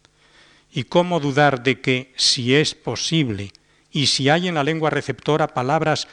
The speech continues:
de la misma cualidad y condición y variedad de significaciones que las originales tienen, el traductor no debe usar dos o tres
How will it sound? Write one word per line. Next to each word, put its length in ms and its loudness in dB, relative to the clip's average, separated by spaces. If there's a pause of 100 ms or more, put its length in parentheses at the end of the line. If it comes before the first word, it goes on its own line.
(220)
de 220 0
la 160 0
misma 520 -4
cualidad 680 -2 (100)
y 80 -8
condición 1040 -2 (320)
y 140 -2
variedad 640 2
de 160 -2
significaciones 1200 -2 (200)
que 200 4
las 280 0
originales 920 -2
tienen, 600 -2 (500)
el 240 2
traductor 640 2
no 380 0
debe 400 0
usar 600 0
dos 280 0
o 80 -2
tres 400 -2